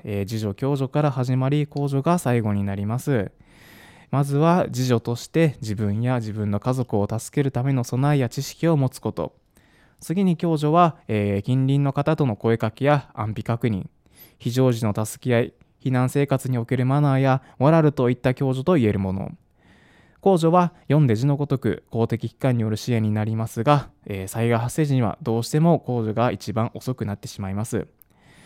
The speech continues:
えー、なぜなら、えー、公助を、えー、行う職員も、えー、被災者となっているからです。えー、なので、まずは自助、共助で、えー、急場をしのいでいただくしかありません。えー、無責任なようにも聞こえるかもしれませんが、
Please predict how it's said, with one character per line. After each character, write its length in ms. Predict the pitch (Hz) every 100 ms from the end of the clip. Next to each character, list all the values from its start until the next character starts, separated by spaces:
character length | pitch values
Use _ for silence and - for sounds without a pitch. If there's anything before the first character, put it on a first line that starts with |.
| - - -
え 100 | 110
ー、 20 |
な 100 | 120
ぜ 120 | 123
な 120 | 120
ら、 260 | 127 147 143
え 140 | 117 113
ー、 40 |
公 220 | - 113
助 120 | 110
を、 340 | 107 151 135 104
え 320 | 104 101 98
ー、 40 | 95
行 280 | 104 104
う 40 | 107
職 260 | 120 - 143
員 160 | 135
も、 300 | 147 175 123 -
え 100 | 98
ー、 40 |
被 100 | -
災 240 | - 98
者 220 | 95 76 -
と 140 | - 147
な 100 | 113
っ 60 |
て 100 | -
い 60 | 92
る 80 | 95
か 160 | -
ら 120 | 92 90
で 120 | 101
す。 340 | - 107 98 - _ - - - - - - -
え 120 | 107
ー、 40 |
な 100 | 120
の 140 | 127 127
で、 280 | 139 123 - -
ま 120 | 170
ず 140 | 165
は 180 | 156 139
自 160 | 127 123
助、 240 | 110 -
共 220 | - 117
助 100 | 110
で、 240 | 107 143 - -
え 160 | 101 98
ー、 40 |
急 180 | - 98
場 100 | 95
を 60 |
し 120 | 98 107
の 160 | 113
い 60 | 110
で 120 | 104
い 40 |
た 80 | 110
だ 140 | 104 110
く 120 | 131
し 120 | -
か 200 | 151 -
あ 60 | 101
り 100 | 98
ま 160 | 98
せ 220 | - 131
ん。 120 | 113 - _ _ _ _ - - - - -
え 160 | 110
ー、 20 |
無 80 | 110
責 320 | 117 139 139
任 200 | 127 127
な 120 | 123 123
よ 140 | 135
う 40 |
に 60 | 131
も 120 | 120
聞 180 | - -
こ 100 | 147
え 20 |
る 80 | 151
か 120 | 147
も 100 | 139
し 140 | 123 139
れ 80 | 143
ま 140 | 139
せ 140 | 160
ん 120 | 147 139
が、 260 | 135 120